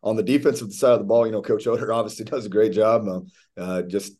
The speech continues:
getting those guys ready. They don't make mistakes. They keep the ball in front of 'em. They give you multiple fronts. And so we're just gonna have to kinda be ready, uh, for whatever they give us defensively. Um, you know, uh, like I told our coaching staff,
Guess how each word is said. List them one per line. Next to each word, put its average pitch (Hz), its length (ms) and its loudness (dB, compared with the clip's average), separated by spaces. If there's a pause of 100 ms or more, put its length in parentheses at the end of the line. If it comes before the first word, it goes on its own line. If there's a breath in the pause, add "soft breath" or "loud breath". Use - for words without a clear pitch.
getting 113 220 0
those 120 220 2
guys 107 300 2
ready. 110 280 2
They 101 140 0
don't 113 200 -2
make 113 200 -4
mistakes. 110 500 0
They 90 140 -8
keep 120 200 -4
the 92 80 -10
ball 101 220 2
in 95 80 -4
front 110 240 0
of 110 100 0
'em. 110 200 -4 (260 soft breath)
They 87 120 -8
give 107 180 -2
you 104 100 0
multiple 107 420 0
fronts. 120 500 0
And - 120 -12
so 101 200 0
we're 110 160 0
just 139 120 -8
gonna 117 140 -2
have 113 80 -4
to 107 80 -4
kinda 117 220 -2
be 98 120 -4
ready, 107 420 0 (200)
uh, 90 240 -8
for 107 140 -4
whatever 107 260 4
they 104 100 2
give 107 180 0
us 110 120 -6
defensively. 110 640 -2
Um, 87 340 -6
you - 80 -12
know, 92 320 -6
uh, 90 140 -4 (100)
like 98 160 -4
I 101 80 -4
told 110 180 0
our 107 60 2
coaching 113 320 0
staff, 113 340 -2